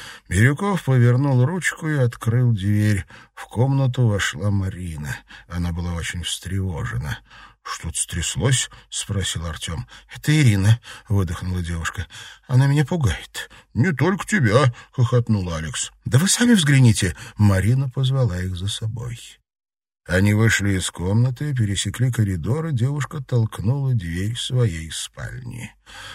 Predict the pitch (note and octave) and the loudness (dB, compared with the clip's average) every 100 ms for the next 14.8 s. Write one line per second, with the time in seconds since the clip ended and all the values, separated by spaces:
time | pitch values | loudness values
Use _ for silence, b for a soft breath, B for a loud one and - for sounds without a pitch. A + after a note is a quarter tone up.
0 | B - F#2 G2 G2 F#2+ G2 F#2+ - A2 | B -4 0 2 2 0 -2 -4 0 4
1 | A2+ G#2 - G2+ G#2 G2+ G2 - A2 G#2 | 4 4 0 0 2 2 0 0 2 2
2 | - F#2+ - G2 A2+ A2 G#2+ G#2 - G#2+ | 0 -6 -2 4 6 6 4 2 0 0
3 | G#2+ E2+ B1 C2 - - - B B B | 0 -2 -6 -8 -8 -8 -8 B B B
4 | B - F#2+ A2+ A#2+ A#2+ E3 D#3 C#3 A#2 | B -4 4 6 6 2 0 0 2 4
5 | B2 C#3+ C3 - C3+ B2 B2+ B2+ A#2+ C3 | 4 2 -2 -2 -2 -2 0 0 0 -2
6 | C3+ A#2+ C#2+ F2+ - _ B B B F#2 | -2 -6 -10 -12 -14 _ B B B -6
7 | E2+ - A2 A2 G2 G#2+ A2 G2+ - F2+ | -6 0 2 4 4 4 2 0 -4 -2
8 | E2+ - C#2+ F#2+ A2+ A#2 A#2+ C#3 B2+ C3+ | -2 -4 -4 0 2 2 0 0 0 2
9 | C#3 B2+ - B B - F#2+ G2+ B2 B2 | 2 2 -2 B B -6 0 4 4 4
10 | A#2+ G#2+ G#2+ G#2 B2+ C3 A#2+ - A#2+ A2 | 4 2 2 2 2 2 2 2 0 0
11 | G2+ - - B2+ A#2+ A2+ G#2+ A#2 A2 G#2+ | -2 -4 0 4 6 6 6 4 2 2
12 | - G#2+ G2 E2+ D#2+ G2 B2 A2 A2 F#2+ | 0 -2 -2 -4 -4 0 2 4 2 0
13 | - E2 G#2 G#2+ G2+ G2+ - - E2+ F#2 | -4 -4 -2 -2 -2 -4 -6 -10 -8 -8
14 | F#2 - E2 D#2+ E2+ G2 F#2 | -8 -8 -10 -8 -6 -2 -2